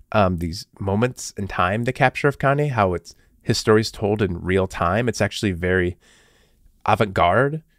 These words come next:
and experimental for a documentary to do, to detail a story like this.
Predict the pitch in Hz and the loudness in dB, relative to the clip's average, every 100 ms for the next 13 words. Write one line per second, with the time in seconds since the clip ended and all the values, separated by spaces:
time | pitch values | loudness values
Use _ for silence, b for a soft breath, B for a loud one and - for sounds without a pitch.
0 | _ - 101 - 104 101 90 87 123 123 | _ -6 -4 -2 2 2 2 -2 0 0
1 | 131 - - 87 92 87 95 92 90 - | -2 -6 -2 0 0 0 -2 0 -2 -4
2 | 87 87 107 - 80 71 95 101 82 - | -4 -2 -2 -4 -8 -6 -4 -2 -4 -4
3 | 87 92 107 - 151 - | -2 0 0 0 -2 -2